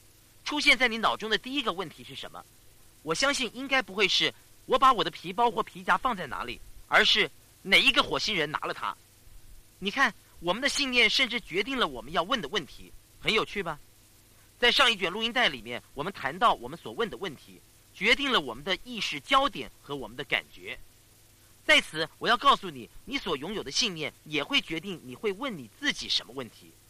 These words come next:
以及你会有哪种习惯性的问题。假如你认为你是收入不够，或许你会问的问题就像是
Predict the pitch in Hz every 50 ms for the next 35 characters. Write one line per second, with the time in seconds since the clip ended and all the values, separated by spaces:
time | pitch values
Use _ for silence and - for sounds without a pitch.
0 | - - - 170 196 185 - 185 233 233 - - - 151 160 - 269 240 196 214
1 | 208 170 185 254 269 - 196 139 - - - 131 185 233 220 156 - 131 113 107
2 | 120 117 98 - - 92 85 - - - - - - - - - _ - - -
3 | - - - 220 226 254 285 302 269 226 190 220 285 262 220 202 208 220 208 -
4 | - - 147 139 - 190 - 220 214 220 196 165 135 180 - 285 285 226 - -
5 | - - - - - - - - 285 302 254 - - 185 202 185 139 135 202 208
6 | 214 226 185 170 196 226 190 - - 165 156 196 175 - 196 170 156 - 151 151
7 | 131